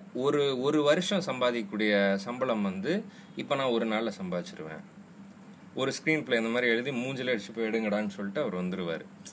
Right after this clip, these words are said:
அப்போ அதான், நான் ஒரு எழுத்-, எழுத்தாளனுடைய உச்சகட்ட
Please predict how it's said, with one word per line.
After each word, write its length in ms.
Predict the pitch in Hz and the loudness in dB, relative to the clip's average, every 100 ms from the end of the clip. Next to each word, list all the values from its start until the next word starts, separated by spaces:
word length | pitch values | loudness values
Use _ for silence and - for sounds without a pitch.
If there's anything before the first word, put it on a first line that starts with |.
| - - - - - | -18 -20 -20 -20 -10
அப்போ 340 | - - 139 165 | -8 -2 2 4
அதான், 280 | 131 143 98 | 4 4 2
நான் 220 | 104 107 | 2 4
ஒரு 140 | 95 | 4
எழுத்-, 400 | 92 127 170 - | 2 2 -2 -4
எழுத்தாளனுடைய 1080 | 110 110 165 170 180 165 156 139 139 160 208 - - - - | 0 2 0 0 2 2 0 -2 2 2 2 -2 -18 -14 -8
உச்சகட்ட 840 | 147 - 214 185 180 - 180 202 | -8 -2 0 2 0 0 2 2